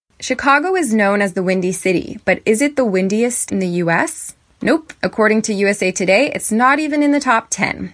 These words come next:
Actually, it's Jackson, Mississippi, and followed by S-, Springfield, Montana, and Boston, Massachusetts. Which state is the most humid? Well, what is humidity? Humidity is atmospheric moisture,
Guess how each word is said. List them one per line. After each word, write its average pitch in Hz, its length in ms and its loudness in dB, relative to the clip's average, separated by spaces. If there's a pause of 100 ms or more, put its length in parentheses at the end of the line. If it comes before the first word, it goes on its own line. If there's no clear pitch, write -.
Actually, 240 500 0
it's 196 240 0 (140)
Jackson, 202 520 0
Mississippi, 254 600 -2
and 196 180 -4
followed 196 380 2
by 180 120 2
S-, 170 180 -6
Springfield, 185 760 0
Montana, 190 600 -2 (300)
and 226 200 2
Boston, 185 400 0
Massachusetts. - 1040 -2 (360)
Which 294 160 2
state - 360 0
is 220 140 -2
the 208 80 -2
most 185 320 -2
humid? 330 500 0 (460)
Well, 254 240 0 (220)
what - 120 -2
is 381 180 -2
humidity? 175 580 -2 (260)
Humidity 285 480 0
is 208 420 0
atmospheric 180 880 -2
moisture, 196 800 -4